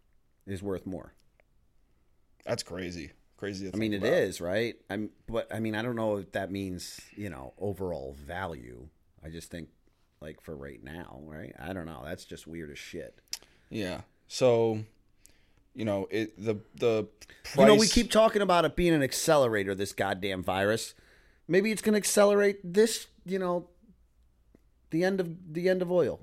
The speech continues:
Speaker 1: Maybe it's gonna accelerate that
Speaker 2: I hope so.
Speaker 1: as oil as an energy.
Speaker 2: I hope so. You know, I think,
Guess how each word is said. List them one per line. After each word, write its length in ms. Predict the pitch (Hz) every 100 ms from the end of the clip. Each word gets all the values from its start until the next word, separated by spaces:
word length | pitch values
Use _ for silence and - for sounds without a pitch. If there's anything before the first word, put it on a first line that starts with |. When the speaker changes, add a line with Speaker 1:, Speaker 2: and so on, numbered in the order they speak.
| -
Speaker 1:
Maybe 100 | 127
it's 80 | 139
gonna 120 | 160
accelerate 800 | 160 - - 165 143 123 87 82
that 80 | -
Speaker 2:
I 80 | 175
hope 220 | 123 -
so. 140 | -
Speaker 1:
as 120 | - -
oil 260 | 131 131 123
as 100 | 113
an 80 |
energy. 360 | 113 110 98 76
Speaker 2:
I 80 | 139
hope 220 | 131 139
so. 280 | - - 50 _ _ _ _ _ _ _ _ _ _
You 120 | - 113
know, 180 | 120 -
I 120 | 139
think, 260 | 156 151